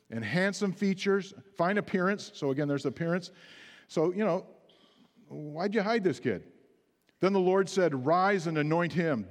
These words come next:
This is the one." Which begins to give us a clue, a hint as to the delivery system that God has for this deep provision for you and me,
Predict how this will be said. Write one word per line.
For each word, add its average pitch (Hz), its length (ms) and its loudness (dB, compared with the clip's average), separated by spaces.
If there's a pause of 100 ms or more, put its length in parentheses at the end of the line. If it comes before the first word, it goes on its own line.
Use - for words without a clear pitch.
This 156 200 0
is 151 160 0
the 127 140 0
one." 117 680 -2 (2000)
Which 156 340 -8 (1000)
begins 208 400 -2
to 175 100 -6
give 151 240 -2
us 175 220 -2
a 160 60 -4
clue, 151 580 -6
a 110 100 -8
hint 143 460 -8
as 127 160 -8
to - 160 -10
the 123 100 -6
delivery 127 480 -4
system 104 460 -12
that 90 100 -12
God 101 240 -8
has 101 240 -8
for 107 140 -12
this 101 160 -10
deep 127 240 -8
provision 107 440 -10
for - 140 -18
you 107 240 -8
and 98 100 -8
me, 98 280 -14